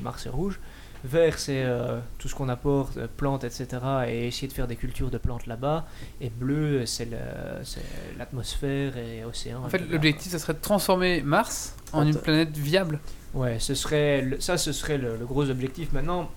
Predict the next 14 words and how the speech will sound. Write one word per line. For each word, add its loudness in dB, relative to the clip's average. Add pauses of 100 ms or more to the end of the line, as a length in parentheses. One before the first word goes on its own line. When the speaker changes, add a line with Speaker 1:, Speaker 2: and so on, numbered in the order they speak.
(160)
Speaker 1:
il -10
faut -8
savoir, 0 (180)
pour -10
que -4
Mars 2
soit 0
une 2
planète, 0
enfin, 0 (100)
Mars 2
n'est -2
pas 2
viable, -2